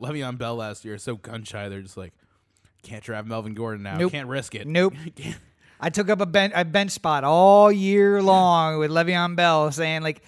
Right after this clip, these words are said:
Speaker 2: teasing us every week, like,
Speaker 1: <laughs>
Speaker 2: "Oh, we're getting close now. It might be,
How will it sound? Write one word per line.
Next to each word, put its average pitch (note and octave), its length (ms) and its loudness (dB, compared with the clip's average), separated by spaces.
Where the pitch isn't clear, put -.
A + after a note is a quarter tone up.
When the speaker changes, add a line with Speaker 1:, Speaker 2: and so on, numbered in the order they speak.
Speaker 2:
teasing G3 400 0
us D3+ 160 -4
every E3+ 220 -2
week, E3 260 -2
like, C#3+ 200 -6
Speaker 1:
<laughs> B2+ 100 -8
Speaker 2:
"Oh, F#3 140 2
we're G3 100 0
getting F#3+ 260 -6
close F3 360 0
now. D3+ 240 -4
It D#3 40 -6
might E3 220 -6
be, D3+ 180 -10